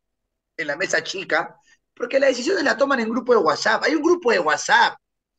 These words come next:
¿no? Hay un grupo de WhatsApp entre Graña, Chalaquita, este, Joel Rafo,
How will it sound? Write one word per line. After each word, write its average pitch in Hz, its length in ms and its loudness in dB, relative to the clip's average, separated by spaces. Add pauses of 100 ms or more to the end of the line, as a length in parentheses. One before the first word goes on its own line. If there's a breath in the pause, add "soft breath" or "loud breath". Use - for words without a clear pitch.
(220)
¿no? 185 100 -2
Hay 240 120 2
un 254 60 -4
grupo 294 220 2
de 233 60 4
WhatsApp 220 320 2
entre 160 260 -4
Graña, 180 580 0
Chalaquita, 170 1080 -4 (520)
este, 135 480 -2
Joel 156 220 4
Rafo, 170 840 2